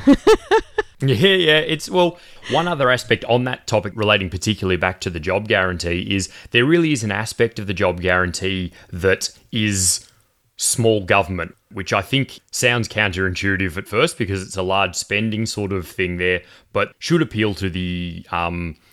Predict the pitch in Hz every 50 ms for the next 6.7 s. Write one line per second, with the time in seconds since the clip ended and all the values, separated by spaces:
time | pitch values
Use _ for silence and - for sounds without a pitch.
0 | _ _ - 107 - - 104 - - - 104 104 107 92 104 98 104 95 87 -
1 | - - _ _ _ - 98 98 92 90 90 90 85 - - 90 85 85 82 82
2 | 82 80 - - - - 123 95 92 98 87 90 90 87 - - - 92 92 87
3 | 82 92 92 90 82 87 85 85 87 90 85 85 82 87 85 80 92 87 85 82
4 | 85 87 82 - - - 98 85 82 90 85 82 85 - 110 98 92 92 - 95
5 | 92 98 104 104 104 - - 104 90 - 92 85 85 82 85 85 - - - -
6 | - - - - - 117 101 95 95 87 98 98 90 -